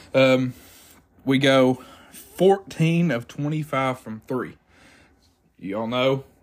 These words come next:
I say this every episode, I think twenty-five threes is the magic number. Fourteen threes tonight. That's huge. If you hit fourteen threes in a game,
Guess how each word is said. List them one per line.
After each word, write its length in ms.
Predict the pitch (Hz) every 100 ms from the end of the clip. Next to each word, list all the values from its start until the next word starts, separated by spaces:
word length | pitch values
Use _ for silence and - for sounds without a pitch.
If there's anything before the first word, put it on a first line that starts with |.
| _
I 100 | -
say 200 | 104 120
this 180 | 113 113
every 240 | 127 131 127
episode, 440 | 123 - 127 131
I 60 | 113
think 220 | 107 -
twenty-five 480 | 107 117 120 117 -
threes 340 | 127 127 127
is 120 | 123
the 80 | 120
magic 340 | 123 127 127
number. 420 | 107 131 131 127 - - - _ _ _
Fourteen 760 | 165 175 170 - 156 135 107 - _ _ _ _
threes 400 | 135 107 92 - -
tonight. 300 | 113 92 73 _ -
That's 220 | 127 -
huge. 420 | - 110 82 - _ _ _ _ _
If 80 | 175
you 80 |
hit 220 | 170 165 -
fourteen 560 | - 160 - 170 156
threes 340 | 147 139 135 135
in 100 | 127
a 40 |
game, 380 | 123 123 127